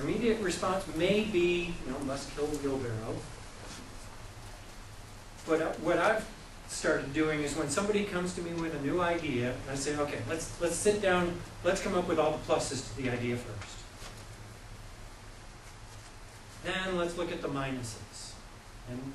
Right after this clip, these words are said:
not minuses as a reason to kill it, but something that needs to be examined, weaknesses to the idea. And it's important that you start with the pluses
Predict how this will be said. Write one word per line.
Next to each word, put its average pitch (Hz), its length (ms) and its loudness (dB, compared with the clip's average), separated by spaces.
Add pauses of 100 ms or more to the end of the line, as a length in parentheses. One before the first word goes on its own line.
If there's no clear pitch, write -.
(120)
not 131 240 2 (340)
minuses 160 680 0
as 147 320 2
a 160 120 0
reason 147 360 0
to 120 140 -2
kill 240 220 4
it, 180 180 4 (320)
but 170 260 6
something 190 540 4
that 165 180 2
needs 165 240 2
to - 80 -6
be 156 160 8
examined, 131 460 0 (440)
weaknesses 175 680 2
to 143 120 -4
the 120 180 0
idea. 113 340 0 (1800)
And 151 120 -2
it's 147 100 0
important 185 380 6
that 160 160 0
you 156 40 -2
start 160 300 2
with 143 120 0
the 147 40 -2
pluses - 680 -2